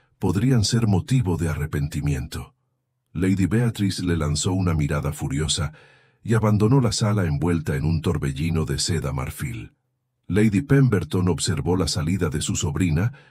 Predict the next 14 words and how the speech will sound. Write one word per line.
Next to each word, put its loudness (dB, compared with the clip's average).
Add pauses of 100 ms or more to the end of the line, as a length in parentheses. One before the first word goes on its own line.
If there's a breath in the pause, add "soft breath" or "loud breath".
(120 loud breath)
con 0
expresión -2
inescrutable. -4 (560)
"Bien, 2
señorita -2
Ashford. -4 (640)
Parece 2
que 0
ha 0
causado -2
usted 0
una 2
impresión 0
considerable. -6